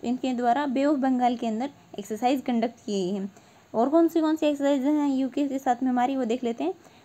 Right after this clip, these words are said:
दो हज़ार छः के अंदर exercise इंद्रधनुष की गई थी, ये joint bilateral, ये joint bilateral air exercise थी India और यूके के बीच में।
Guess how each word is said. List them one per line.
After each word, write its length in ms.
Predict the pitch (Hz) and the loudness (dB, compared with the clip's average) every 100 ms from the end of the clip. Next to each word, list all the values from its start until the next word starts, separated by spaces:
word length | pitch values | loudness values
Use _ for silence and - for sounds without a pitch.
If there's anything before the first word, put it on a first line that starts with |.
| - | -4
दो 160 | 233 285 | 2 6
हज़ार 200 | 302 330 | 6 6
छः 220 | - 294 | 4 -4
के 120 | 285 | 0
अंदर 240 | 294 302 285 | 0 2 2
exercise 540 | 269 262 254 277 262 | 0 -2 0 0 0
इंद्रधनुष 600 | - 262 320 269 269 262 | 0 2 4 4 4 2
की 160 | - 254 | -2 -2
गई 180 | 240 240 | -2 -2
थी, 180 | 302 - - - - | -4 -6 -12 -20 -6
ये 120 | 220 247 | 0 2
joint 340 | 254 254 285 | 2 2 2
bilateral, 500 | 226 220 226 254 262 - - 220 | 4 4 4 0 -4 -6 -14 -4
ये 160 | 254 | -2
joint 400 | 240 277 330 349 | 2 4 4 4
bilateral 440 | 254 240 240 262 277 - - | 4 4 4 -2 -4 -8 0
air 200 | 285 320 | 4 6
exercise 500 | 285 226 233 214 196 | 4 0 0 2 0
थी 220 | - 339 | -4 -4
India 260 | 269 240 247 | -2 0 2
और 80 | 240 | 2
यूके 280 | 240 233 233 | 0 -4 -4
के 120 | 247 | -2
बीच 220 | 240 - | -4 -4
में। 120 | 311 | -6